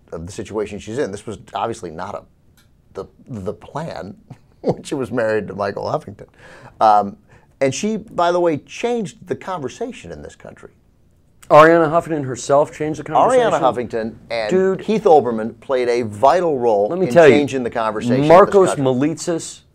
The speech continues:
Speaker 2: and Andrew Sullivan changed the conversation in this
Speaker 1: Uh,
Speaker 2: country
Speaker 1: and
Speaker 2: more
Speaker 1: Marcos
Speaker 2: than
Speaker 1: Malitsis
Speaker 2: either
Speaker 1: and,
Speaker 2: of
Speaker 1: and, and Andrew Sullivan.
Speaker 2: More than Oberman and more than,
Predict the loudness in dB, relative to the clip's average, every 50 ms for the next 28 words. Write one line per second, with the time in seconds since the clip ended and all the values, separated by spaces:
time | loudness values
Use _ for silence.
0 | _ _ _ _ -10 -8 -6 -4 -4 -4 -4 -4 -4 -6 -8 -8 -4 0 2 2
1 | 2 2 0 -2 -6 -6 -8 -8 -8 -8 -8 -8 -12 -14 -10 -6 -6 -6 -4 -6
2 | -8 -10 -8 -8 -8 -6 -4 -4 -2 -2 -2 -2 -2 0 0 0 -2 -2 2 4
3 | 6 6 6 6 8 8 10 10 8 8 6 6 6 6 6 4 4 2 0 2
4 | 4 6 6 8 8 8 6 6 6 4 4 2 0 -2 -4 -4 -2 -2 -2 -2
5 | -2 -4 -4 -4 -4 -6 -8 -2 -2 0 0 0 -4 -6 -12 _ _ -14 -4 0
6 | 4 4 4 4 2 2 4 6 6 6 4 4 0 0 -2 -2 -2 -2 0 2
7 | 2 2 2 2 2 2 2 0 -2 -4 -4 -4 -6 -6 -8 -12 -16